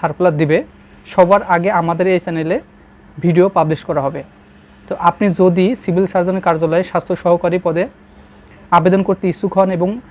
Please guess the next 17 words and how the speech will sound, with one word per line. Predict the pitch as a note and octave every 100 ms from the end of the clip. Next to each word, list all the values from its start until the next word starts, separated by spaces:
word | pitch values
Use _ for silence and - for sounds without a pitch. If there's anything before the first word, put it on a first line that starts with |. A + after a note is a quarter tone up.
| - - -
অ্যাপ্লিকেশন | F3+ F#3 E3 F3+ F#3+
করতে | F#3 F#3+
ইচ্ছুক | D#3+ G3+
হন, | F3+ F#3+ C4
অবশ্যই | F#3 E3 -
আমাদের | F3+ E3+ F#3
চ্যানেলটিকে | F#3 E3+ E3 F3+
সাবস্ক্রাইব | G3+ E3 - F3+ F3
করে | F#3 C4 - - -
রেখে | E3+ D#3+
দিবেন। | D3+ C3+ C#3 - -
দেখেন, | F3 E3 G3
নিচেই | F3+ F3 F#3 F#3
সাবস্ক্রাইব | - F3 - - F#3
লেখা | F3 E3+ F#3
বাটন | D#3+ F#3
আছে, | F3+ -